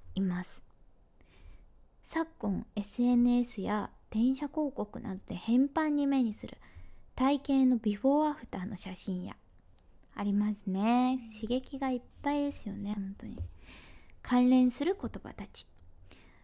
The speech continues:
自分の体をいたわり愛するために始めた習慣も、筋トレなどをしている最中や体重計に乗った時などに、ふとそれらの写真や言葉が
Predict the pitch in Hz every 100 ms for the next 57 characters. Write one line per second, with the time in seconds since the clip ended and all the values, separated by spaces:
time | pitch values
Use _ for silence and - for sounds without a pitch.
0 | - - - 220 294 302 302 294 277 269
1 | 262 247 240 240 247 233 208 180 208 208
2 | 220 196 180 185 180 - 185 208 208 202
3 | 202 214 196 - 190 190 233 302 220 -
4 | _ - 320 339 330 320 311 311 214 175
5 | - - 196 196 - 196 180 - 180 -
6 | 208 214 226 226 220 208 202 226 247 285
7 | 247 185 185 185 175 - - - - 381
8 | 277 214 208 233 214 190 190 185 196 185
9 | 180 - 233 220 240 156